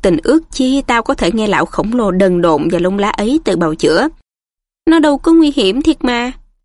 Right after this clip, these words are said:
Cái con bằng mã đó giống như đồ chết rồi." Bỗng nhiên Malfoy nhìn thấy Ron, gương mặt nhợt nhạt của nó toát ra một nụ cười nham hiểm độc địa. "Mày làm gì đó hả, Weasley?" Malfoy nhìn ngôi nhà quan tàn đằng sau Ron.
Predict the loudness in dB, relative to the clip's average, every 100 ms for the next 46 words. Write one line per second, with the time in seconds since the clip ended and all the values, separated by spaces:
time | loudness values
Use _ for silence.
0 | -6 -4 -2 -2 0 -2 -2 -2 -4 -2
1 | -2 -2 -2 0 2 2 2 0 0 -2
2 | 0 0 -2 -12 _ _ _ _ _ _
3 | 0 2 2 2 0 0 -4 -6 -2 0
4 | 0 -2 -2 -4 -4 0 0 -2 -6 _
5 | 0 2 4 0 -2 -2 0 0 -2 -2
6 | -2 -2 -2 -2 -4 -2 -4 -2 -4 -2
7 | -2 0 0 2 2 0 0 -2 -2 -2
8 | -2 0 2 2 -2 _ _ _ _ _
9 | _ _ -4 0 0 0 0 0 0 0
10 | 0 -2 -2 0 2 0 -2 _ _ _
11 | _ _ _ _ -4 -2 -2 -4 -4 -2
12 | 0 0 0 0 0 0 0 0 -2 -2
13 | -4 -4 -2 -2 -2 -2 -2 -2 -2